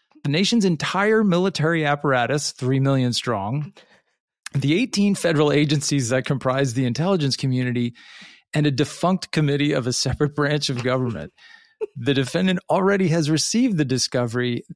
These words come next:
in the possession of the government and agencies that are, quote, closely aligned with the prosecution."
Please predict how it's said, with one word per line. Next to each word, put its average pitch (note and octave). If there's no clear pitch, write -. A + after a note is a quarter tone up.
in C3+
the B2
possession B2+
of B2
the B2
government D3+
and A2+
agencies C3+
that B2+
are, A#2+
quote, -
closely C#3+
aligned A2+
with G#2
the -
prosecution." -